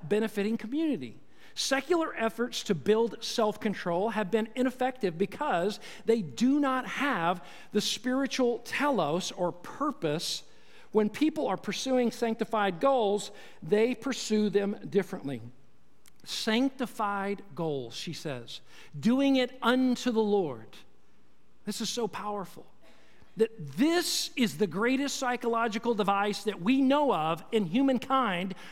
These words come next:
and it belongs to God. How to change your behavior,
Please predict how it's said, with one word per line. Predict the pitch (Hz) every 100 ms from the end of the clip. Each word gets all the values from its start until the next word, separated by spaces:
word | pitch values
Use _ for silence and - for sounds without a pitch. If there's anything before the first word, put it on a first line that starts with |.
| 220
and | 262
it | 240
belongs | 240 240 247 -
to | 240
God. | 214 214 151 117 - - - - - - - -
How | - 254 277
to | 269
change | - - 269 202 175 196 208 - - -
your | 165 233 180 156 208 - - -
behavior, | 196 175 269 302 170 151 131